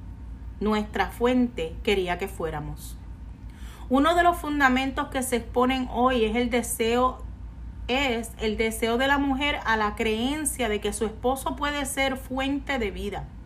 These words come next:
que puede satisfacer su necesidad de amor leal, valor, seguridad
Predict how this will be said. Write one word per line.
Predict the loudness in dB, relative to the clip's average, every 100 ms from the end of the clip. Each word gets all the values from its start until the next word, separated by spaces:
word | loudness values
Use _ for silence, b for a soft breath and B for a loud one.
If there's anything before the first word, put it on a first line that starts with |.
| -14 B B B B B B B B -4
que | 2
puede | 4 6 6
satisfacer | 4 2 0 0 0 0 -2
su | 0 -2
necesidad | -2 -4 -4 0 0
de | 2 2
amor | 2 0 0 0
leal, | 0 0 2 2 0 -4 -10 -14 -14 -6
valor, | 0 2 2 2 2 2 0
seguridad | -2 -4 -4 -4 -8 -4 -2 -2